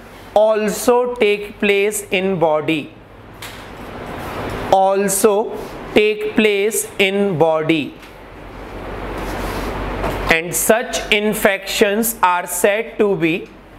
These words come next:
and such infection are said to be, and such infections are said to be opportunistic infections.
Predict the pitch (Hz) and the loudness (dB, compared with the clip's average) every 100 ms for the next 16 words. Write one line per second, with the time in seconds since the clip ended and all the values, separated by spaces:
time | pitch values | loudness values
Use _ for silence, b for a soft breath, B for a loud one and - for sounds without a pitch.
0 | - - - - - - - - - - | -20 -20 -18 -18 -16 -14 -14 -12 -12 -10
1 | - - - - 151 170 185 190 - 220 | -10 -8 -8 -8 -2 -2 -2 0 2 2
2 | 233 - - 208 214 - 208 190 - - | 0 -2 0 2 0 2 2 2 0 2
3 | 185 202 247 - - - - 180 185 175 | 2 0 -2 -10 -16 -2 2 2 0 -4
4 | - 214 226 233 - 220 208 170 165 196 | 0 2 0 -4 0 2 4 2 0 -2
5 | - - - - - - - - - - | -6 -18 -20 -20 -20 -18 -16 -16 -14 -12
6 | - - - - - - - - 170 185 | -12 -10 -8 -8 -6 -6 -6 -2 0 0
7 | 185 - 214 233 - 214 208 208 196 190 | 2 2 2 0 0 2 2 2 2 0
8 | - 214 208 220 - 185 185 190 - 208 | 0 2 2 -2 2 2 2 0 2 2
9 | 214 - 220 196 165 170 226 B B B | 0 -2 2 4 4 0 -2 B B B
10 | - 190 190 - 208 202 202 - 240 214 | -4 -2 0 2 2 2 -2 0 2 2
11 | 208 - - 220 214 - 190 180 175 165 | 0 -4 -2 -2 -2 -4 -2 -2 0 -2
12 | 151 - 156 127 - - - | -2 -6 -4 -4 -8 -14 -14